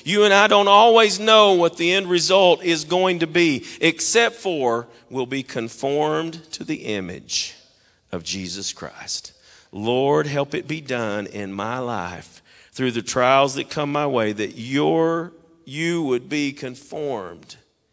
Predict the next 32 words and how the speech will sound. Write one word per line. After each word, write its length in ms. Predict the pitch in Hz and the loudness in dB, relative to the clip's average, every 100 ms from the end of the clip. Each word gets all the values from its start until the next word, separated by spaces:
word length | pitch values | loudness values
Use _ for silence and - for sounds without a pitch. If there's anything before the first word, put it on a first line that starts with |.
| _ _ _ _ _ _ | _ _ _ _ _ _
I 280 | 156 156 160 | -4 0 0
would 260 | 147 131 | 0 -4
be 140 | 127 120 | -8 -8
conformed 680 | 113 104 - 107 104 95 | -12 -12 -8 -6 -6 -8
to 140 | - 95 | -14 -14
you 420 | 101 139 104 78 _ _ _ _ _ _ _ _ _ _ _ - | -14 -10 -10 -12 _ _ _ _ _ _ _ _ _ _ _ -14
in 160 | 95 | -12
my 160 | 92 85 | -10 -12
life." 580 | 57 62 - - - _ _ _ _ _ - _ _ _ _ _ - _ - _ _ _ _ | -16 -20 -20 -20 -20 _ _ _ _ _ -20 _ _ _ _ _ -20 _ -20 _ _ _ _
I 140 | 117 160 | 4 4
don't 180 | 165 | 4
want 180 | 160 165 | 2 0
any 200 | 165 156 | 0 -4
trials. 840 | - 120 95 78 - - - - - _ _ - | -4 -4 -4 -6 -10 -12 -10 -10 -14 _ _ -2
I 100 | 123 | 0
want 240 | 151 151 | 0 -2
to 40 | 147 | -2
avoid 420 | 131 143 143 135 | -4 -4 -4 -4
each 360 | 151 156 - | -8 -6 -6
and 100 | 156 | -6
every 260 | 151 147 147 | -6 -6 -8
one 240 | 139 139 | -8 -8
of 180 | 135 104 | -10 -10
them. 360 | 98 87 80 73 _ _ _ _ - | -12 -12 -14 -20 _ _ _ _ -10
But 100 | 113 | -4
Lord, 240 | 131 127 | -2 0
help 180 | 139 127 | -2 -2
me 160 | 123 | -6
to 80 | 117 | -6
have 380 | 110 117 120 - | -8 -6 -6 -6
the 100 | 123 | -10
wisdom 600 | 120 117 107 - 90 92 | -6 -8 -8 -10 -14 -16